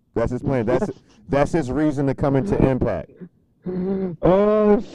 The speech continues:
Speaker 3: shit! Look, he gonna look at the whole wrestling world and be like, "Yeah, I thought you were
Speaker 2: Oh.
Speaker 3: doing something, huh?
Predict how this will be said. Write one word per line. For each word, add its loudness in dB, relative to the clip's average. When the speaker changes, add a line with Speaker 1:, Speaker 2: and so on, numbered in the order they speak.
Speaker 3:
shit! 4
Look, 4
he 0
gonna 4
look 4
at 4
the 0
whole 4
wrestling 0
world 2
and 0
be 2
like, 2
"Yeah, 0
I -2
thought -2
you 2
were 2
Speaker 2:
Oh. 0
Speaker 3:
doing 0
something, -2
huh? -2